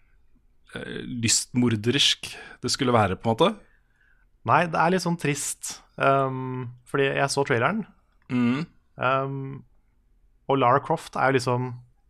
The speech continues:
Speaker 2: hele, hele Tomb Raider-serien er jo megasvær.
Speaker 1: Mm.
Speaker 2: Lara er jo mer kjent og liksom en mer, en mer elsket figur enn for eksempel Kratos, egentlig.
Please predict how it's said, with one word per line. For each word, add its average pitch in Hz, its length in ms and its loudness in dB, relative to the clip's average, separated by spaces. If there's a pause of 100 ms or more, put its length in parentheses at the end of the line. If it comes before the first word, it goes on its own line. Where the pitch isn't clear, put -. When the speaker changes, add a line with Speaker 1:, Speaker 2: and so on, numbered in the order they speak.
(240)
Speaker 2:
hele, 139 180 0
hele 147 160 2
Tomb 135 240 0
Raider-serien 131 400 -2
er 110 220 0
jo - 80 -10 (840)
megasvær. 117 800 -2 (720)
Speaker 1:
Mm. 120 400 -2
Speaker 2:
Lara 123 360 6
er 123 80 2
jo 127 100 0
mer 120 240 0
kjent 147 480 -2
og 131 240 0
liksom 120 180 -4
en 120 60 -2
mer, 110 180 -4 (540)
en 123 160 -4
mer 120 240 -2
elsket 107 400 -6
figur 123 300 -2
enn 113 180 -4
for - 220 -8
eksempel 113 440 -8
Kratos, 131 540 -2
egentlig. 127 340 -2